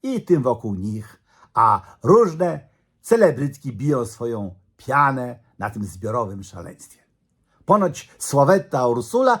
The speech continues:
wspomoże Tuska na granicy. Tylko czy mu to w czymś pomoże? No ja, e, pani Kingo, dziś z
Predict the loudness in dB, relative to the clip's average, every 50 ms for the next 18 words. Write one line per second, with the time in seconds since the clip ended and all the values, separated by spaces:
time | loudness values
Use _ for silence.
0 | -2 -12 -14 -14 -14 -12 -10 -8 -6 -4 -2 0 2 2 2 2 0 -2 -4 -6
1 | -6 -8 _ -8 -8 -8 -8 -10 -12 -12 -10 -8 -8 -8 -8 -10 -12 -14 -16 -14
2 | -16 -16 -16 -18 _ -20 -20 -20 _ _ _ _ _ _ _ _ _ _ -12 -12
3 | -10 -8 -10 -10 -10 -14 _ _ _ _ _ _ _ _ _ _ -8 -6 -6 -6
4 | -6 -8 -8 -10 -10 -12 -10 -10 -10 -12 _ -16 -16 -14 -10 -8 -8 -8 -8 -10
5 | -14 -16 -18 _ _ _ _ _ _ _ _ _ -20 -20 -20 -16 -6 0 4 6
6 | 6 6 6 4 2 0 -2 0 0 0 0 -2 -6 -12 -20 _ _ -20 -10 -4
7 | -2 0 0 0 -2 -2 -2 -2 0 2 4 4 4 4 2 0 -4 -4 -2 0
8 | 0 0 -2 -4 -8 -12 -12 -12 -12 -12 -12 -8 -6 -4 -4 -4 -6